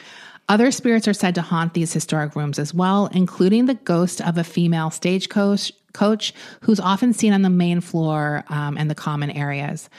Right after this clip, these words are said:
Her identity, um, is interesting because she actually pretended to be a man in order to be allowed to drive the stagecoach. So sometimes people mistake her in her man disguise.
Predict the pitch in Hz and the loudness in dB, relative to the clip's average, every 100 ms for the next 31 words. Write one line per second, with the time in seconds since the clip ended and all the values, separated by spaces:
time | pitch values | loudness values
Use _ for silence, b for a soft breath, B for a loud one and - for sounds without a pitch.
0 | B B B - 214 254 247 208 190 196 | B B B 0 2 4 2 4 4 4
1 | 185 - 185 170 165 156 - _ _ _ | 2 2 2 2 0 -2 -6 _ _ _
2 | _ 165 156 151 147 143 - _ _ _ | _ -2 0 -2 -2 -6 -8 _ _ _
3 | 185 175 214 214 233 - 170 160 175 165 | -2 2 2 2 2 2 0 0 -2 -2
4 | - 190 220 220 220 - 220 214 202 175 | 0 2 4 2 -2 -2 -2 0 -2 0
5 | 180 175 175 170 170 160 165 202 196 180 | 2 0 -2 -2 0 2 2 4 2 2
6 | 165 151 165 170 165 165 160 156 165 180 | 0 0 0 0 -2 -2 -2 0 2 2
7 | 170 165 - 160 151 151 160 - 185 180 | 2 -2 -6 -4 -4 -6 -10 0 0 0
8 | - 160 - - - B B - 196 - | -2 -4 -4 -6 -10 B B -4 0 2
9 | 214 220 233 - 196 190 170 160 196 208 | 2 2 0 0 0 2 0 0 0 0
10 | 208 170 160 151 151 143 147 165 156 160 | 0 0 2 2 0 -2 -2 -2 2 0
11 | 156 147 - 160 147 165 165 180 196 175 | 0 -2 -2 -2 0 2 2 4 2 0
12 | - 147 143 139 151 - | -2 -4 -2 -4 -6 -10